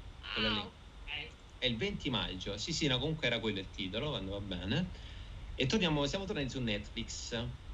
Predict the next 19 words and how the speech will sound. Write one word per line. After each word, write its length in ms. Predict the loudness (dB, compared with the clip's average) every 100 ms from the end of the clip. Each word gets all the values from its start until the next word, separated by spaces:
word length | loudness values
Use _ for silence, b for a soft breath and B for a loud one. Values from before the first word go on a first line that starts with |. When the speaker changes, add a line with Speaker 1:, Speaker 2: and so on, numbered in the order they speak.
| -8 -4
Speaker 2:
Esatto, 600 | -4 0 0 0 -6 -6
arriva 400 | -2 0 2 2
la 160 | 0
seconda 400 | -4 -8 -8 -6
stagione 540 | -6 -6 -4 -2 -2 -2
della 240 | 0 2
serie 260 | 2 2 2
che 60 | 0
ha 80 | -2
spopolato 580 | -4 -2 0 0 0 -6
su 120 | -2
Netflix 580 | 2 2 0 -6 -6 -8
ultimamente, 680 | -12 -12 -8 2 2 2 -2
l'hanno 240 | -4 -2
vista 340 | -4 -4 -4 -2
tutti 400 | -2 -4 -2 0
tranne 160 | 0 2
Speaker 1:
Sì, 400 | 2 4 6
Speaker 2:
me. 140 | 4